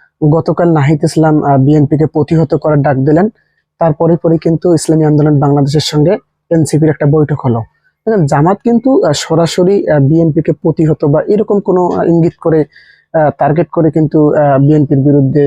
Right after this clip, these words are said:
এভাবে বক্তব্য দেন না। কিন্তু ইসলামী আন্দোলন বাংলাদেশ এবং এনসিপি ওনারা, মানে এই দুটো দল কিন্তু সরাসরি বক্তব্য দেন, যার কারণেই কিন্তু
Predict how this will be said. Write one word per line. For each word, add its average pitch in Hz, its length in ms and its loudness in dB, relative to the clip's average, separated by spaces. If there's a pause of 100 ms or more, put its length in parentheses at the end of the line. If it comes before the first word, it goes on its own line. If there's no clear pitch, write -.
এভাবে 143 360 0 (220)
বক্তব্য 143 380 -4
দেন 147 200 0
না। 131 120 0
কিন্তু 190 420 -2
ইসলামী 180 360 0
আন্দোলন 180 360 0
বাংলাদেশ 151 460 -2 (500)
এবং 170 120 0 (120)
এনসিপি 165 480 -2 (600)
ওনারা, 180 340 0 (880)
মানে 156 160 0
এই 185 100 2
দুটো 170 340 0
দল 190 180 2
কিন্তু 202 300 -2
সরাসরি 170 540 -2
বক্তব্য 143 480 -2
দেন, 127 160 0 (220)
যার 165 180 0
কারণেই 175 380 0
কিন্তু 180 360 -2